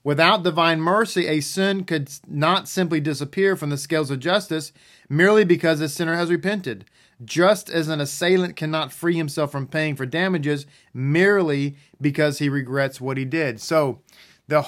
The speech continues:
this blows out of the water, in case we needed something else to blow it out of the water,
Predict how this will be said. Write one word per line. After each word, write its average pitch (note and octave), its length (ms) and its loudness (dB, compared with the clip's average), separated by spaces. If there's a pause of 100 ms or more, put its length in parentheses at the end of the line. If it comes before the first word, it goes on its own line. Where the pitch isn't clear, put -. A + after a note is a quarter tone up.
this E3+ 340 2
blows D#3+ 440 4
out D3+ 160 6
of F3 80 -4
the F#3 80 -4
water, B2 640 -4 (160)
in B2 120 -8
case B2+ 340 -4
we C3 100 -4
needed C3+ 380 -2
something C3 460 -8
else D3+ 340 -2
to C3 80 -10
blow A#2 240 -6
it A2+ 80 -4
out G#2+ 120 -2
of F#2+ 60 -10
the G2+ 80 -12
water, C#3 440 -2